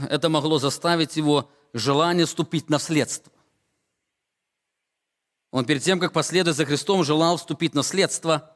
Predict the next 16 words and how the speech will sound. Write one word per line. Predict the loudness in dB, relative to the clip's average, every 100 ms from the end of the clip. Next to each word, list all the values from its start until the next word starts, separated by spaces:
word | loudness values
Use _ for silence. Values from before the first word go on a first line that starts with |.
| _ _ _ _ _ _ _ _ _ -2
Но | 2
есть | 2
другой | 0 2 2
вариант. | 4 4 4 0 -6 -16 _ _ _ _ _ _ 0
Им | 2 4
был | 2
движим | 2 0 2 0
страх. | 0 -2 -4 -8 -20 _ _ _ _ _ _ _ _ _ _ _
Им | -2 2
был | 2
движим | 2 0 0
страх, | -2 0 0
что | -2 -6
когда | -4 0 0 2
отец | 0 -2 -4 0
умрёт, | 0 2 -2 -6